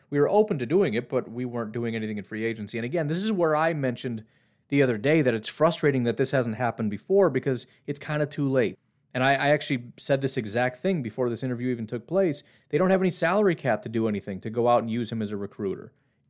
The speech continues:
In the past, they did. They don't right now. So, um, you know, we'll see what happens. It's something to consider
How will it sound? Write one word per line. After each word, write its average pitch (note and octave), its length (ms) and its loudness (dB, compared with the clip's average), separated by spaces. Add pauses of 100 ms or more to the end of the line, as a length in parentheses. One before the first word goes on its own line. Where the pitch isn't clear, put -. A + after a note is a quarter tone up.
(100)
In C#3 140 2
the B2 40 0
past, G3 480 0
they C3 140 2
did. D#3 260 4
They A2+ 100 0
don't B2+ 260 0
right G2+ 200 -4
now. E2+ 240 -12 (540)
So, A2+ 440 2
um, G#2+ 440 4
you C#3 80 -6
know, A#2+ 80 0
we'll C#3 160 2
see F3 180 0
what C3+ 140 4
happens. C3 500 -4
It's A#2+ 160 -8
something C#3+ 360 -4
to A#2+ 100 -4
consider A#2+ 640 -2